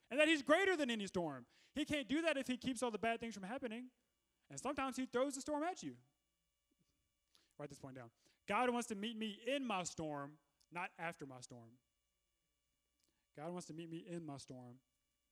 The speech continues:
not after my storm.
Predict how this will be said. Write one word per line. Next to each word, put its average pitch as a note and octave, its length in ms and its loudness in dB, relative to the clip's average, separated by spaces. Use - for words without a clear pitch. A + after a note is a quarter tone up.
not C#3 140 -14
after C3 180 -16
my B2 100 -12
storm. D#3 300 -18